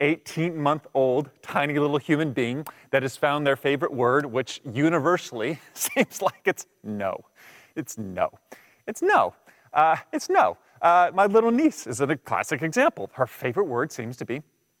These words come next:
no. <laughs> Just no. I just, and it just seems to be like, <clears throat> this, it's almost comical. It's frustrating,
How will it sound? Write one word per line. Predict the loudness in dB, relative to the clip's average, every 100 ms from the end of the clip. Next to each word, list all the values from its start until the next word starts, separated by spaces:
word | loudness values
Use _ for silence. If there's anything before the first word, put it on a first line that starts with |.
| 0
no. | 2 2 0 -8 -4 0 0
<laughs> | -2 -8 -14 -2
Just | 0 2
no. | 2 2 0
I |
just, | -2 -4 -16 -14 0
and | 4
it | 4
just | 4 2
seems | 2 2
to | 0
be | 0 4
like, | 4 4 _ _ -20 -4
<clears throat> | -2 -2 -8 _ -4
this, | 4 4 4 -10 -20 -20 _ _ _ _ _ 2
it's | 4
almost | 4 4 2
comical. | 2 2 2 -2 -2
It's | -2
frustrating, | 2 2 4 4 4 4 -6